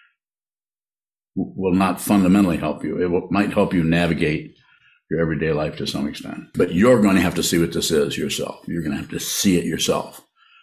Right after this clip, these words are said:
And what I say, my understanding, not something I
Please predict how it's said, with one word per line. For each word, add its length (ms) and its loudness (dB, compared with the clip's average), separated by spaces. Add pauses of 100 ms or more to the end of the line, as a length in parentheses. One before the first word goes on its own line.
(100)
And 120 -4
what 140 -2
I 160 2
say, 640 2
my 160 2
understanding, 720 2 (760)
not 160 -6
something 280 -2
I 300 -2